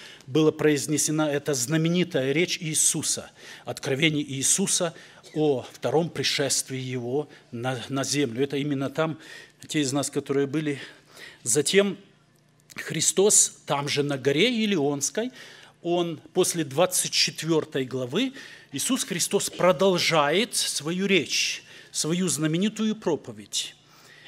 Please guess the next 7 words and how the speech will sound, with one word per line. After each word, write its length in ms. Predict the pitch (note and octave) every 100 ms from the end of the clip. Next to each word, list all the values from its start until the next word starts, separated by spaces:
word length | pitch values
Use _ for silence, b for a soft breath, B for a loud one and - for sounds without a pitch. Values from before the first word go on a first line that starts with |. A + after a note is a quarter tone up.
| B B
И 420 | G#3 G#3 G3+ F#3 - -
начинает 680 | D#3 F3 - G#3 B3 C4+ C4
Он 160 | G#3+ G3
её, 280 | G3 G#3+ F#3+ F3+
э, 260 | E3 E3 D#3
с 560 | - - F3+ E3 D3+ - b b b _ - _ B B
истории 720 | F3+ - - C4+ C4 B3+ A3